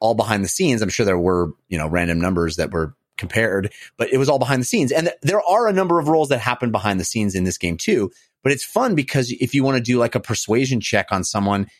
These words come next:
in a, in a dialogue sequence or an intimidation check or, you know, all these things that are very Dungeons and Dragons, you get a cool D twenty that comes up on the screen and you actually roll it and you see it. Now, it is weird though,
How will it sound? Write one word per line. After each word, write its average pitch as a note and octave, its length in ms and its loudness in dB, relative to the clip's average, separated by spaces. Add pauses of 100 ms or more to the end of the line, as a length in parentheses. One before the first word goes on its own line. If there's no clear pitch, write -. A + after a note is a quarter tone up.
(120)
in A2 120 0
a, G2+ 300 0
in A2 100 -2
a G#2 60 0
dialogue G2 600 2 (240)
sequence F#2 520 -4
or F2 200 0 (180)
an G2+ 60 2
intimidation A2 680 0
check E2 340 -2
or, F2 220 -2 (400)
you A2+ 80 -2
know, A2+ 100 2
all C3 200 4
these D3+ 180 0
things D#3 220 0
that C3 100 2
are G#2+ 40 0
very G#2+ 420 0
Dungeons A#2+ 400 0
and G#2 80 0
Dragons, G2+ 640 0 (360)
you C3+ 140 0
get D3+ 360 0
a C#3+ 100 2
cool C3 380 0
D C3 220 -2
twenty F#3+ 320 -2
that - 140 -2
comes G#2+ 220 -4
up B2 100 -2
on B2+ 60 0
the B2 60 -2
screen F3+ 220 -2
and G2+ 80 0
you G#2 100 0
actually F2+ 400 -2
roll B2 260 2
it - 40 -2
and G2 100 -2
you F#2 60 0
see E3+ 200 -2
it. G#2 120 -2 (280)
Now, F3 80 2
it G3+ 80 2
is C4+ 140 0
weird D#3 520 0
though, F#2+ 380 2